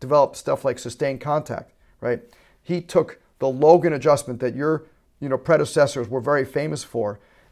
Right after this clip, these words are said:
and the Logan adjustment, the way, you know, we were originally taught, was a long adjustment, right?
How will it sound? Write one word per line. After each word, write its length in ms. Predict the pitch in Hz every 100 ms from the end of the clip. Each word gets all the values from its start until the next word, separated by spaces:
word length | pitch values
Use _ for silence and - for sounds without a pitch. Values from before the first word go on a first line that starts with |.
| -
and 280 | 143 135 - _
the 100 | 135
Logan 340 | 135 170 170
adjustment, 680 | 147 135 175 180 135 123 _
the 80 | 165
way, 300 | 139 143 139
you 80 | -
know, 60 | 139
we 140 | 147
were 200 | 170 135
originally 380 | 135 156 143 135
taught, 320 | - 175 170
was 140 | 131 123
a 100 | 120
long 400 | 143 160 151 - -
adjustment, 520 | 117 196 220 - - _ _ _ _ _
right? 280 | 135 127